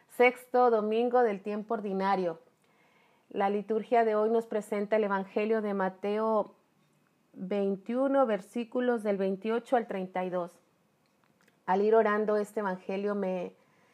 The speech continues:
me daba la impresión de estar orando la versión del hijo pródigo según San Mateo,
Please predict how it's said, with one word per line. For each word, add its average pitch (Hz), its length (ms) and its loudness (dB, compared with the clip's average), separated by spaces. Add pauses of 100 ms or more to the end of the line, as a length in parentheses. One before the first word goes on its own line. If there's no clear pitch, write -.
(440)
me 190 120 0
daba 202 200 4
la 226 60 4
impresión 202 500 -2
de 208 60 -2
estar 208 260 -2
orando 202 380 2
la 208 100 2
versión 202 540 -2
del 208 160 -2
hijo 208 280 -4
pródigo 226 480 0
según 196 380 -6
San 196 200 -6
Mateo, 220 560 0